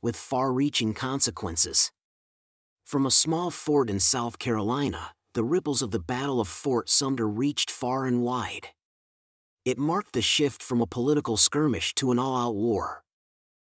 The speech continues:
The reverberations were felt in every corner of the nation, affecting lives,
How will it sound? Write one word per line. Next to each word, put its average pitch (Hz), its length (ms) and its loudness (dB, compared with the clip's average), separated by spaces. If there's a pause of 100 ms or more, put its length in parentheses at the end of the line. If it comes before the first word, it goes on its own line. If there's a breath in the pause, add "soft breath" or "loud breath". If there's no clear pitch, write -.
(200)
The 120 100 2
reverberations 113 1000 2
were 107 120 0
felt 131 480 -6
in 120 100 -2
every 160 360 2
corner 151 440 2
of 107 100 -4
the 107 80 0
nation, 117 520 0 (220)
affecting 123 580 -2
lives, 107 580 -2